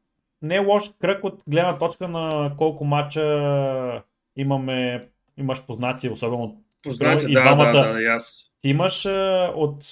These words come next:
Speaker 1: а, от десет мача имаш, а, осем познати. Така че
Speaker 2: Само аз, единственото, което съм объркал е, а, кое беше то?
Speaker 1: Фулъм, Кристал Палас,
Speaker 2: Евертън.
Speaker 1: Фулъм и Евертън, Увърхемптън.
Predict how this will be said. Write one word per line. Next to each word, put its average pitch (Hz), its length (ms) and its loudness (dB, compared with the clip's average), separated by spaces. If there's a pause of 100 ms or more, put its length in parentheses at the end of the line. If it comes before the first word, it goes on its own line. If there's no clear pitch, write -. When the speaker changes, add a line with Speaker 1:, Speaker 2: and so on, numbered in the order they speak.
(580)
Speaker 1:
а, 131 80 -8 (440)
от 123 200 -6
десет 147 340 -2
мача 143 300 -2
имаш, 165 380 -8
а, 170 280 -4
осем 170 300 -6
познати. 165 460 -12 (680)
Така 113 160 -10
че 135 480 -6
Speaker 2:
Само 151 260 -6
аз, 165 240 -6 (220)
единственото, 180 460 -8
което 170 200 -2
съм 147 220 -4
объркал 165 400 0 (100)
е, 180 260 0 (960)
а, 135 460 0 (120)
кое 147 180 -6
беше 139 380 -10
то? 98 260 -10 (500)
Speaker 1:
Фулъм, 156 420 -2
Кристал 147 340 -2
Палас, 143 280 2
Speaker 2:
Евертън. 165 260 0
Speaker 1:
Фулъм 165 280 2
и 151 180 -4
Евертън, 143 380 0
Увърхемптън. 120 580 -8